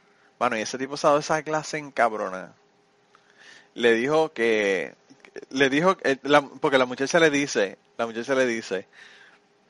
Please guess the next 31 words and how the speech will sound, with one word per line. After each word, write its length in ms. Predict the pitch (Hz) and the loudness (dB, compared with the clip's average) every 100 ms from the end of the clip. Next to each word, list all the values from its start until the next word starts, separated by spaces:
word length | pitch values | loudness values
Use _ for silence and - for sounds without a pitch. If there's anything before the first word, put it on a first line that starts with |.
| _ _ - | _ _ 0
"¿Usted 340 | 175 - 151 | 2 6 6
tiene 180 | 180 202 | 6 6
algún 400 | 208 170 147 165 | 8 8 6 -4
criterio 500 | - 202 185 180 190 | -2 0 4 4 4
que 60 | 175 | 0
utiliza 460 | 151 139 160 175 | -2 -2 4 6
para 280 | 165 143 135 | 6 6 6
corregir 400 | 131 127 123 139 | 4 2 2 2
estos 260 | 165 - 202 | 0 0 -2
exámenes 500 | 196 - 208 180 156 | 0 0 2 0 -2
o 160 | - 131 | 2 2
usted 560 | 123 - 123 143 170 - | 0 2 4 6 2 0
le 180 | 131 127 | 0 4
da 120 | 123 | 4
los 120 | 147 | 2
puntos 580 | - 151 147 147 131 127 104 | -2 -8 -2 0 0 -2 -10
que 80 | - | -12
usted 200 | 123 127 | -4 -2
cree 420 | 127 120 117 98 | 2 2 2 -2
en 120 | 107 | -4
las, 140 | 107 107 | -4 -4
en 140 | - 104 | -6 -8
las 80 | - | -6
preguntas?" 520 | - 95 104 - - _ - - - - - - | -4 -6 -8 -18 -20 _ -12 -12 -10 -14 -12 -14
<laughs> 320 | 180 107 - | -12 -14 -8
Chacho, 260 | 110 104 | -6 -4
y 80 | 98 | -4
ese 180 | 98 113 | -2 -2
hombre 280 | 110 117 123 | -2 -2 -2
se 100 | - | 0
desencabrona. 1040 | 110 - 113 107 - 123 113 107 101 98 | 0 0 -4 -4 4 6 6 4 -2 -6